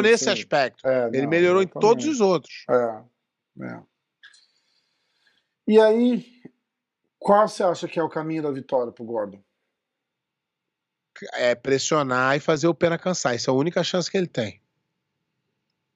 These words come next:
Speaker 2: O que, o que basicamente é o que todo mundo esperando que aconteça.
Speaker 1: Tá. E, e aí o Pena, a mesma
Speaker 2: E
Speaker 1: coisa
Speaker 2: o
Speaker 1: agora.
Speaker 2: Pena, o, e o Pena, como ele tem a defesa muito boa, ele faz o, o, o Gordon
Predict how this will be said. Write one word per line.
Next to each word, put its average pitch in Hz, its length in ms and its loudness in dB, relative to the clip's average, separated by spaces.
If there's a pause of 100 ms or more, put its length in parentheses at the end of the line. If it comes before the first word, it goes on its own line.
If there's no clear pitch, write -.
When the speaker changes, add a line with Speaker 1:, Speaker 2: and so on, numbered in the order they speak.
(360)
Speaker 2:
O 113 120 -4
que, 123 280 0
o 131 140 0
que - 100 -6
basicamente 135 640 0
é 143 40 -4
o - 20 -6
que - 80 -18
todo 131 220 -2
mundo 131 140 -2
esperando 131 400 0
que 135 80 -4
aconteça. 123 580 -8 (380)
Speaker 1:
Tá. 101 280 -4 (340)
E, 143 800 -2
e 151 140 -2
aí 151 240 0
o 156 80 0
Pena, 131 420 -6
a 120 40 -12
mesma 139 240 -8
Speaker 2:
E - 40 -10
Speaker 1:
coisa 147 160 4
Speaker 2:
o - 40 8
Speaker 1:
agora. 208 140 -2
Speaker 2:
Pena, 196 540 2 (100)
o, 170 120 4
e 180 180 2
o 180 60 4
Pena, 185 420 -2
como 147 200 -2
ele 139 100 -2
tem 143 120 -2
a 135 40 0
defesa 127 400 -2
muito 120 260 -4
boa, 127 500 4 (1300)
ele 131 180 2
faz 143 360 -2
o, 139 60 -6
o, 135 360 -2
o 117 40 -2
Gordon 123 500 0